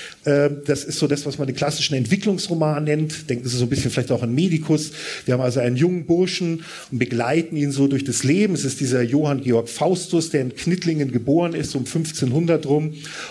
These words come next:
und, äh, einen seltsamen Meister kennenlernt, Tonio del Meravia, ein Spielmann,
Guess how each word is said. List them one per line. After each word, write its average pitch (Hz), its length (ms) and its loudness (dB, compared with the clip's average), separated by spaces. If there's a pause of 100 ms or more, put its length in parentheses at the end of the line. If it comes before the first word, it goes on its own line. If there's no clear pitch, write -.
und, 131 280 0
äh, 139 60 0
einen 123 420 0
seltsamen 139 760 0
Meister 160 560 2
kennenlernt, 147 720 0
Tonio 156 380 2
del 131 160 0
Meravia, 147 840 2 (260)
ein 113 140 -4
Spielmann, 160 840 0